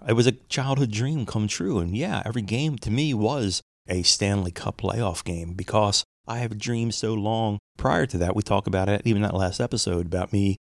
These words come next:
wanting to go to the Can-Am Hockey School in Guelph, Ontario at the age of, like,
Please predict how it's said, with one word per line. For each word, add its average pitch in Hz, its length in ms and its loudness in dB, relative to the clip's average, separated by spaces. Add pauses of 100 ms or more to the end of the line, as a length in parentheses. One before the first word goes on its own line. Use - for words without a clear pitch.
wanting 101 260 4
to 98 80 4
go 101 240 6
to 98 60 6
the 95 100 4
Can-Am 104 560 2
Hockey 104 300 0
School 85 340 0
in 80 220 -6
Guelph, 90 280 0
Ontario 92 580 -2
at 82 100 -10
the 95 180 -2
age 87 220 -2
of, 85 100 -6
like, 80 160 -8